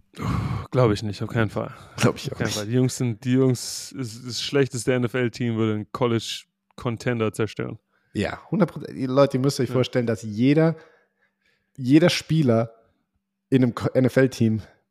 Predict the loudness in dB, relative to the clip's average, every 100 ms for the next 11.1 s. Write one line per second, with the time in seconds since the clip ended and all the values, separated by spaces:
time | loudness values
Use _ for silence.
0 | _ -12 0 2 4 2 -2 -8 _ _
1 | _ 0 0 0 -2 4 8 8 8 6
2 | 4 2 2 2 0 -2 -8 -10 -12 _
3 | _ _ _ _ _ _ _ _ _ _
4 | _ _ _ _ 2 4 6 6 6 6
5 | 4 6 6 6 2 2 2 0 2 2
6 | 4 4 4 2 2 0 0 -2 0 2
7 | 4 6 6 6 4 4 2 2 0 0
8 | 0 -2 -14 -6 4 6 6 6 6 4
9 | 0 0 2 0 -2 -2 0 0 0 0
10 | 0 -2 -4 -4 -10 -10 -8 -6 -6 -8
11 | -14